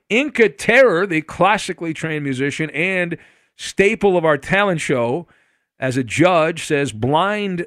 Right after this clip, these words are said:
Scott, who is still waiting to take down, I'm still waiting to take down in the Octagon. All right, so he's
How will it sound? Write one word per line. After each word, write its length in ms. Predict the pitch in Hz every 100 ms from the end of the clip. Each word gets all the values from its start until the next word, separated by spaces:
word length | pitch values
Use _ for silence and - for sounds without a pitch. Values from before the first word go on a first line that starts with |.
| -
Scott, 680 | - - 214 190 170 185 -
who 200 | 147 151
is 140 | 147
still 340 | - 180 180
waiting 340 | 156 170 175 156
to 100 | 147
take 340 | - 160 151
down, 400 | 147 147 151 151
I'm 100 | 147
still 200 | 139 190
waiting 200 | 170 160
to 60 | 143
take 160 | 151 143
down 220 | 143 143
in 40 |
the 100 | 131
Octagon. 520 | 143 175 127 90 62 _ _ _ _ _ _ _ _
All 60 | 143
right, 100 | - _ _ -
so 140 | 113 _ 113
he's 180 | 127